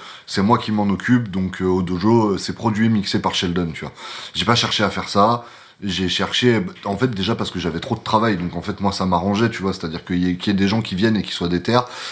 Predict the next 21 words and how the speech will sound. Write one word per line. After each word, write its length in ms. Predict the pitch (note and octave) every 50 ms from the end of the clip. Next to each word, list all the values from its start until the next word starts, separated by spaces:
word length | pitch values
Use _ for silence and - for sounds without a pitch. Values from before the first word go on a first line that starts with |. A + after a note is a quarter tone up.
| - -
ça 120 | - -
me 60 | F#2+ F2+
faisait 260 | F2+ G2 F2+ F#2 F#2
moins 260 | F#2 F#2+ G2+ G#2+ A2
de 40 | G#2+
trac 260 | - - G#2+ G#2 -
à 60 | G2+
produire, 460 | G2 - - G2+ F#2 F2+ G#2 A2+ A2+
moins 180 | A2+ A2+ G#2+ A2+
de 60 | A2+
trac 240 | - - G#2+ - -
à 40 | G2
mixer, 380 | G2+ G2+ F#2+ - - A2+ A2+
plus 260 | A2+ A2+ - B2 A2+ F#2+
de 80 | G#2+
recul 380 | A2 G2 G#2 G2+ - - A2 G2+
sur 160 | - - F2+
ce 60 | -
que 100 | - F#2+
je 80 | E2+ -
faisais, 420 | - - F#2+ F#2+ G#2 A#2 B2 B2